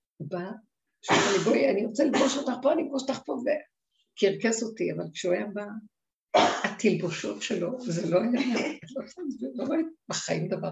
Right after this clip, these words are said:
כזה. <laughs> מאיפה הוא מוצא את הבגדים האלה לבוא איתם בכלל? ואני לא, בחיים לא חשבתי שאני כזאת, מצאתי את עצמי,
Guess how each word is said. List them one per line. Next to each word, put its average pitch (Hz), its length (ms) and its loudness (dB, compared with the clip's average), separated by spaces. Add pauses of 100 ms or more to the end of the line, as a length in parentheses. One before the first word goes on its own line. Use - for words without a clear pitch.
כזה. 302 260 4 (640)
<laughs> 269 640 4
מאיפה 311 440 4
הוא 349 160 4
מוצא - 220 4
את - 160 2
הבגדים 226 560 4
האלה 285 340 6
לבוא - 200 -4
איתם - 380 0
בכלל? - 360 -4 (1500)
ואני 240 500 2 (560)
לא, 220 180 2 (200)
בחיים 226 480 0
לא 311 80 2
חשבתי 294 440 -2
שאני 240 340 -2
כזאת, 226 320 -2
מצאתי 247 580 -6
את - 60 -12
עצמי, 233 460 -4